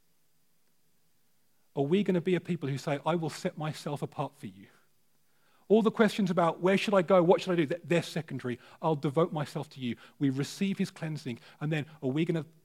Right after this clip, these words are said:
be the people who go into a different kingdom and say, "I'll, I'll be a sent one, I'll go"? Will that be me? Will that be you? Why don't we stand to our feet? Maybe the band could come up.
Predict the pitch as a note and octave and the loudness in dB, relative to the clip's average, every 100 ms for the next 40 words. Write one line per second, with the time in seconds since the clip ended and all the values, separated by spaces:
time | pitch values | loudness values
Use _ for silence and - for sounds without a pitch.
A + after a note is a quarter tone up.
0 | _ E3+ D#3+ D#3+ D3 B2 C3+ D#3 D#3 - | _ -2 -2 -6 -6 -4 -2 -2 -2 -4
1 | B2+ C#3+ - D#3 D#3 D3 B2+ A#2 - A#2+ | -4 -4 -6 -10 -10 -8 -6 -6 -4 -6
2 | - - D#3+ - D#3 C#3+ A#2+ - A2 A2 | -6 -2 -2 2 0 2 -4 -4 -12 -14
3 | A#2 - - - C#3+ C#3 - - - _ | -20 -20 -20 -6 -4 -4 -8 -20 -20 _
4 | _ _ _ _ _ _ _ _ _ _ | _ _ _ _ _ _ _ _ _ _
5 | _ _ _ _ - C#3+ E3 C#3+ C3+ D3 | _ _ _ _ -6 -6 -6 -8 -8 -12
6 | _ _ _ _ _ _ _ _ _ _ | _ _ _ _ _ _ _ _ _ _
7 | _ _ _ _ _ _ _ _ _ _ | _ _ _ _ _ _ _ _ _ _
8 | _ _ _ _ _ C3 D3 B2 G#2 A2 | _ _ _ _ _ -6 -6 -6 -10 -14
9 | - _ _ _ _ _ _ _ _ _ | -18 _ _ _ _ _ _ _ _ _
10 | _ _ _ _ _ _ _ _ _ _ | _ _ _ _ _ _ _ _ _ _
11 | _ _ _ _ _ _ _ _ _ _ | _ _ _ _ _ _ _ _ _ _
12 | - _ _ F#3+ F3+ - F3 D#3 C#3 - | -20 _ _ -6 -6 -4 -4 -4 -8 -8
13 | A#2+ - C3 C3 B2 B2+ A#2+ - G#2+ G2 | -10 -10 -10 -8 -6 -8 -10 -14 -16 -16